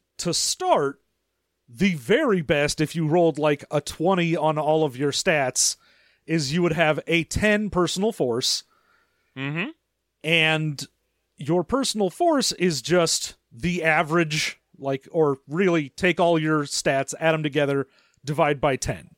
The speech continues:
Speaker 2: Yeah, and round up.
Speaker 1: So you've got to at least get to a decent level of stats overall before you can start unlocking things.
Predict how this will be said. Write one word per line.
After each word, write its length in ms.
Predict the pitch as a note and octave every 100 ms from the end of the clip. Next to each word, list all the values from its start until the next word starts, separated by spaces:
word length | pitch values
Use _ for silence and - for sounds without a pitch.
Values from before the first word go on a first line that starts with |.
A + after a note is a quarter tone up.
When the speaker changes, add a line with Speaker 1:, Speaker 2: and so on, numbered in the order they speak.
| _ _ _ _ -
Speaker 2:
Yeah, 160 | A#2
and 180 | E2 C#3
round 220 | D3 C3+
up. 200 | A2+ E2+ _ _ _ _ _ _ _
Speaker 1:
So 180 | - F3
you've 260 | E3 F#3 E3
got 280 | D#4 D#4+ -
to 540 | G#3+ G#3+ G3+ F#3+ E3 - _ _ _ _ _
at 180 | - G3
least 600 | E3+ F3+ C#4+ D4 - A#2+
get 320 | A#2 F3 F3 -
to 300 | - D#3 D#3
a 120 | C#3
decent 560 | A#2+ D#3 F3+ G3+ F#3+ D#3
level 500 | D3 D#3 D#3 D3+ C#3
of 320 | C#3 B2 - _
stats 520 | - - D#3+ D3 - -
overall 840 | - D3+ C3+ B2+ B2 B2+ D3+ E3+ D#3+ _ _ _ B2
before 300 | C#3+ D#3+ D3+
you 120 | D3
can 160 | D3+ C3+
start 300 | - D3 D3
unlocking 600 | D3 C#3+ C3+ C#3 E3 E3
things. 540 | F#3+ F#3+ A#3 C#4 -